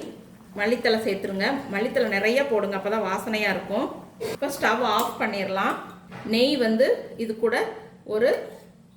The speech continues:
ரெண்டு ஸ்பூன் சேர்த்திக்கிங்க. ரொம்ப நல்லா இருக்கும். நெய் சேர்த்துனீங்கன்னா அவ்வளோ டேஸ்டா இருக்கும். சேர்த்துட்டு நல்லா கலந்து விட்டுட்டு நம்ம சாம்பாரை இறக்கிடலாம். இப்ப பாருங்க, இன்னைக்கு இந்த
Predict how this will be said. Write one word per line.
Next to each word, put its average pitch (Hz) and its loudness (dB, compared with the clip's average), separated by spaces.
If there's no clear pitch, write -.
ரெண்டு 233 4
ஸ்பூன் 269 0
சேர்த்திக்கிங்க. 208 -2
ரொம்ப 226 0
நல்லா 208 4
இருக்கும். 220 0
நெய் 233 2
சேர்த்துனீங்கன்னா 208 0
அவ்வளோ 262 -2
டேஸ்டா 226 0
இருக்கும். 220 -4
சேர்த்துட்டு 233 2
நல்லா 220 4
கலந்து 233 2
விட்டுட்டு 208 0
நம்ம 220 0
சாம்பாரை 220 2
இறக்கிடலாம். 190 0
இப்ப 226 4
பாருங்க, 240 4
இன்னைக்கு 247 2
இந்த 233 4